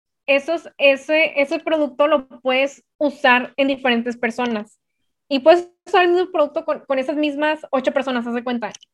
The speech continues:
Y a mí me, no sé, es como, no sé cómo decirles que eso no se hace. O sea, neta, eso no se hace.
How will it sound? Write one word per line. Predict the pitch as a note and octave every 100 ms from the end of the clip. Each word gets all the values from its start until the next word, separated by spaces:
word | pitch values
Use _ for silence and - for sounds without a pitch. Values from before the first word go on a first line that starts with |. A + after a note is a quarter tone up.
| -
Y | C#4
a | C#4
mí | B3
me, | B3 C#4 D4 - _ _ _ _ _ _ _
no | C4 C#4
sé, | C#4 B3+ A#3+ _ _
es | C#4 A#3
como, | C#4 D4+ - _ _ _ _ - _
no | C#4 C#4
sé | C#4 D4
cómo | D4 D#4+ E4+
decirles | D#4 C#4 C4+ D4+ -
que | D4+ -
eso | C4 C#4
no | D4 C4+
se | C#4
hace. | A#3+ A#3+ A#3 A3 -
O | C4
sea, | C#4 B3+
neta, | B3+ C4+ C4+ D4+ -
eso | C4+ C#4
no | C4+ C4
se | C4
hace. | A#3+ A#3+ -